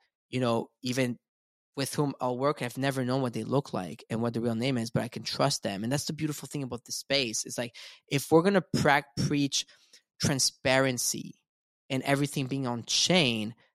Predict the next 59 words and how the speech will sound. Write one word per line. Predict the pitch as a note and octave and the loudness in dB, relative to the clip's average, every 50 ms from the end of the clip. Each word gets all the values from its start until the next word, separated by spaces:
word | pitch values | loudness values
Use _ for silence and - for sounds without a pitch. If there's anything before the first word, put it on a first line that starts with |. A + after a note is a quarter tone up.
| _ - | _ 0
then | - C#3+ C#3+ C#3 | 2 2 2 4
why | C3+ C#3 C3+ | 6 6 8
are | D#3 E3 | 8 8
we | D#3 D3 B2+ | 6 4 2
pushing | - - E3+ D#3 D3+ - - C3+ B2 | 4 4 6 6 6 4 4 -2 -2
people | - - - C#3+ D#3 - D#3+ B2 A2+ A#2 - | 0 -2 -2 -2 0 0 0 2 2 0 -2
towards | - - C3+ C3 B2 A#2 - | -4 -4 -2 0 0 0 -2
trying | - - - - C3+ C#3 C3 | -2 -2 -2 0 0 0 -2
to | B2 | -4
hide | - - - - - C#3+ D#3 D3+ - _ - | -4 -6 -4 0 2 4 2 2 0 _ -16
things, | - - - - - - - - - _ _ _ _ _ _ _ - | -14 -14 -12 -12 -10 -10 -10 -10 -12 _ _ _ _ _ _ _ 0
right? | B2 B2 C3 C#3+ - - - - - _ _ - C3+ | 0 2 2 0 -2 -6 -16 -20 -20 _ _ -2 0
And | C3+ B2+ | 0 2
so, | - - - C#3+ C3+ C3 C3 B2+ B2+ - _ - | 2 4 6 8 8 8 8 6 4 2 _ -4
and | C3 B2+ B2 - | -4 -2 0 0
so | - - C#3 C3 B2+ | 2 4 4 4 4
I | B2 | 2
think, | A#2 - - E3 D#3+ D3+ D3 - | 0 0 2 4 4 4 4 2
like, | C3 B2 - | 0 0 2
for | - C#3+ | 2 2
me, | C3 C#3 C#3+ C#3 C3 | 4 4 4 4 4
that's | B2+ - - | 4 2 0
a | B2+ | -2
big | C3 B2+ A#2+ | -2 -4 -2
thing. | - - D#3+ D3+ C#3+ C#3 | 2 4 4 4 4 4
Now, | C#3+ C#3 C#3 C3 - - - - - - - - | 4 4 4 4 2 -2 -14 -16 -16 -16 -4 2
when | - D3 D3 | 4 6 6
we're | D3+ | 8
doing | D#3+ F3 D#3+ | 10 8 8
sponsoring | C#3+ - - D3+ E3 F3+ - F3 D#3 | 8 8 8 8 8 8 8 6 6
stuff, | - - D3+ D3 - | 8 8 6 6 6
of | D3 - - | 2 0 4
course, | - A#3+ C#4+ - - | 4 4 6 6 4
like, | D3 B2+ - _ _ _ _ _ _ _ _ _ _ _ _ _ _ _ _ _ - | 2 2 0 _ _ _ _ _ _ _ _ _ _ _ _ _ _ _ _ _ 4
I'm | E3 F3 | 4 4
sure, | D#3 - - G3 G#3 G#3+ G#3 | 6 8 10 12 12 12 12
like, | F#3 D#3+ - | 12 10 8
if | - D#3+ - - | 6 6 8 8
I | D3 | 8
get | D3+ D3+ D3 C#3+ | 10 10 8 8
to | - C#3+ | 8 6
see | - - C#3 C3 | 6 8 8 8
someone | - - C3+ B2+ B2+ B2 B2 A#2+ | 8 8 8 8 8 8 8 8
eye | A#2 A#2+ A#2+ | 6 6 6
to | A#2 A2+ | 6 6
eye, | A#2 A#2 A#2 A#2 | 6 6 6 4
face | - - A#2+ - | 4 4 4 4
to | - A#2 | 4 2
face, | - - A#2 A#2 A2+ - | 4 4 4 4 6 4
know | A#2+ | 4
exactly | A2+ - A#2 A2+ - - A#2+ | 4 4 2 2 2 0 0
who | A2+ B2+ B2 | 2 2 2
they | A2+ A2+ | 2 2
are, | A2+ A2+ | 2 2
what | A#2 A2+ | 0 0
they've | - A#2 A2 - | 0 -2 0 2
done, | B2 A#2+ A2+ A#2 | 4 4 4 2
it'll | A#2+ B2 A2+ A#2 | 0 -2 -4 -2
help, | - - A#2+ A2+ A2 - | 0 2 2 2 2 0